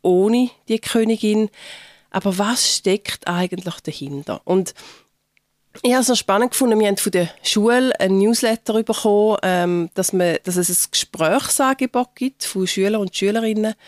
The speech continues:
die jetzt so aufgewühlt sind vom Tod von der Königin. Und zwar nicht unbedingt wegen ihrem Tod, sondern weil das kann, ähm, einen retraumatisierenden Effekt haben, wenn jetzt gerade kürzlich oder schon länger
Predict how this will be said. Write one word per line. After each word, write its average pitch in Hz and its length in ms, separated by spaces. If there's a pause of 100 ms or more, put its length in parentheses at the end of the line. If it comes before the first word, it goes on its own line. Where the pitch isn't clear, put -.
(420)
die 185 100 (120)
jetzt - 240
so - 140
aufgewühlt 262 600
sind 302 320
vom 202 300
Tod 202 200
von - 120
der 190 80
Königin. 240 560 (560)
Und 202 100
zwar 226 220
nicht 226 160
unbedingt 233 680 (120)
wegen 180 280
ihrem 285 360
Tod, 247 260
sondern 208 320
weil 196 140
das 190 380
kann, 175 400 (100)
ähm, 170 380 (140)
einen 170 160 (360)
retraumatisierenden 185 1160
Effekt - 500
haben, 254 260
wenn 185 120
jetzt - 300
gerade 180 220
kürzlich 196 480
oder 170 180
schon 147 300
länger 202 460